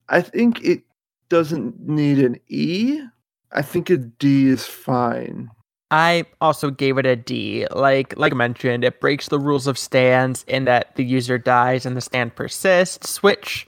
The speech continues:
Speaker 2: is something that continues to happen to an extent after this, but this is the first instance of that rule breaking.
Speaker 1: And it's, like, part of the, directly part of the stand, and not, like, it's not, like, some side thing that, like, oh, you might not notice, but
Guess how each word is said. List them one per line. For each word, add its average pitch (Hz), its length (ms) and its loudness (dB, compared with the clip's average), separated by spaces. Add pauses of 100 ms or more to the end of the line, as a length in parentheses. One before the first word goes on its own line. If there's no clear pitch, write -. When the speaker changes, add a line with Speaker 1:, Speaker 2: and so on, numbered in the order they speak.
(160)
Speaker 2:
is 147 160 2
something 147 360 -2
that 131 260 -2 (180)
continues 147 500 -2
to 143 100 -2
happen 131 560 -2
to 139 140 -4
an 131 80 -4
extent 127 500 -4 (120)
after 147 420 0
this, 185 560 -2 (220)
but 127 300 2 (120)
this 135 200 2
is 123 140 -2
the 131 100 -2
first - 420 -2
instance 123 380 -8
of 117 120 0
that - 220 -2
rule 156 300 2
breaking. 160 720 2
Speaker 1:
And 160 200 -6
it's, 139 160 -4
like, 139 280 2 (320)
part - 480 0
of 123 340 0
the, 131 140 -2
directly 135 600 2
part 127 240 0
of 123 140 -6
the 120 80 -8
stand, 120 580 -4
and 127 120 -6
not, 127 200 0
like, 127 220 0 (480)
it's 139 160 0
not, 165 160 4
like, 151 180 2
some 143 320 0
side 131 440 -2
thing 123 260 -2
that, 123 180 -4
like, 123 200 -4
oh, 143 100 2
you 135 140 2
might 131 180 2
not 123 180 0
notice, 127 540 0
but 123 300 0